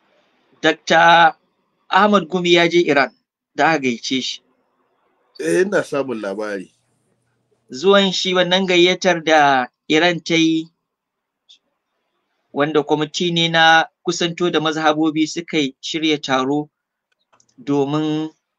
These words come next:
Speaker 1: ah, tattauna yanda za a ci gaba da taimakawa ƴan uwanmu ahlus sunna da suke Palestine.
Speaker 2: Na'am.
Speaker 1: Wanda Yahudawa suke zalunta su tsawon shekaru,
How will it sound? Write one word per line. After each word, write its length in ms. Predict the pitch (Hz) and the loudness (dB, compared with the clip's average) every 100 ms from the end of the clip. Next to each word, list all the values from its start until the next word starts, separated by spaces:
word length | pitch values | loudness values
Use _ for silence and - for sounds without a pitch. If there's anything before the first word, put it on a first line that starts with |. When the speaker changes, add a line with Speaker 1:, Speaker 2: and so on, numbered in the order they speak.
| _ _ _ - | _ _ _ -8
Speaker 1:
ah, 580 | 123 127 131 127 123 - - _ _ _ _ _ _ _ - | -2 0 0 -2 -4 -10 -16 _ _ _ _ _ _ _ -2
tattauna 720 | 190 - - 175 156 143 123 - | -2 -2 -2 0 2 2 0 -2
yanda 420 | 135 165 175 156 | -2 -2 0 0
za 120 | 156 160 | 2 2
a 80 | 143 | 0
ci 160 | - 151 | -4 -4
gaba 180 | 151 | -2
da 100 | 151 | -2
taimakawa 680 | 139 160 151 143 151 147 143 - 156 | -4 -6 -6 -4 0 2 2 -2 -4
ƴan 280 | 170 180 170 | -4 -4 -4
uwanmu 500 | 165 170 175 170 156 | -2 -2 -2 -6 -2
ahlus 500 | 165 160 156 143 - | -2 0 -2 -4 -4
sunna 540 | 165 156 160 151 151 151 | -6 -6 -2 2 2 0
da 60 | 135 | -4
suke 240 | - 151 139 | -6 -6 -4
Palestine. 520 | 143 127 - 131 - _ _ _ _ _ _ | -4 -6 -8 -10 -10 _ _ _ _ _ _
Speaker 2:
Na'am. 480 | 117 - - 190 226 - _ _ _ _ _ _ _ - | -20 -14 -12 -10 -12 -16 _ _ _ _ _ _ _ -8
Speaker 1:
Wanda 280 | 143 151 147 | -4 -2 0
Yahudawa 720 | 151 151 156 151 156 156 151 | 0 0 -2 2 2 4 2
suke 260 | - 160 131 | -2 -6 -4
zalunta 460 | 131 135 151 151 | -4 -4 -4 -6
su 140 | - - | -8 -6
tsawon 220 | 151 156 | -4 -4
shekaru, 500 | 143 135 135 147 | -6 -6 -4 -6